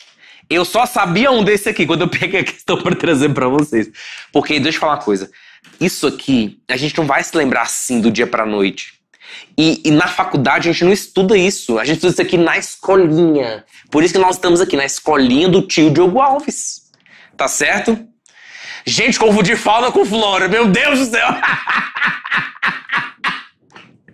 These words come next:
Ô, Jaqueline, não fala essas coisas! Ó, já ensinei! Flora,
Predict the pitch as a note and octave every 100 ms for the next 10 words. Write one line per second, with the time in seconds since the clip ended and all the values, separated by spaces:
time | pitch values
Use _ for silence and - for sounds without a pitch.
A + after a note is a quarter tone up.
0 | _ - - - - _ _ _ _ _
1 | _ _ _ _ _ _ _ _ _ _
2 | - _ _ - - E4 D#4 B3+ D#4+ D4+
3 | D#4 D#4 D4 F4 G4+ E4 B3 F3+ - _
4 | _ - A#3+ - - A#3 D4+ E4 F4+ F4
5 | D#4+ F4 E4 E4+ D4+ C#4+ D4+ C4 C#4+ C4+
6 | C4 C4+ - F#4 D4 A#3 F#3+ C#3 B2+ _
7 | - - G#3 A#3 B3+ B3+ A3+ F#3 F#3+ E3
8 | C3 -